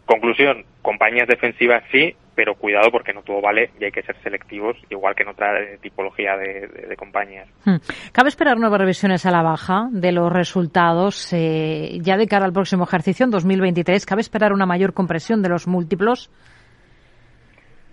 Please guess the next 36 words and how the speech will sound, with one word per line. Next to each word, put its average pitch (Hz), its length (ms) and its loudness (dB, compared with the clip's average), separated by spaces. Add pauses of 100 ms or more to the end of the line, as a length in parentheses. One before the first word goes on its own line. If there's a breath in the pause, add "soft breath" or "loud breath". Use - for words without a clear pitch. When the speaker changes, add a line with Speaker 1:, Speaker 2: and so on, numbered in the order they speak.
(280)
Speaker 1:
Bueno, 135 440 4
parece 120 640 4
que - 140 2
hay 113 80 0
consenso 123 560 -4
en 156 80 -6
cuanto 107 300 0
a - 20 4
las 107 120 4
revisiones 107 540 -2
a 107 60 4
la 107 100 6
baja 107 500 2
en 98 140 -14
un 110 140 -18
dos 107 160 -4
mil 110 120 -6
veintitrés, 107 560 0 (200)
eh, 104 280 -14
que 98 120 -4
puede 107 180 -4
ser 107 160 -6
turbulento, 120 760 0 (160)
al 104 120 -20
menos 104 240 -16
al 107 100 -2
principio, 117 600 -2 (580 loud breath)
y 117 140 0
aunque 117 260 0
hoy 117 120 4
solo 120 200 2
hemos 117 240 -4
hablado 120 480 2
de 104 80 -2
renta 113 340 0
variable 120 600 2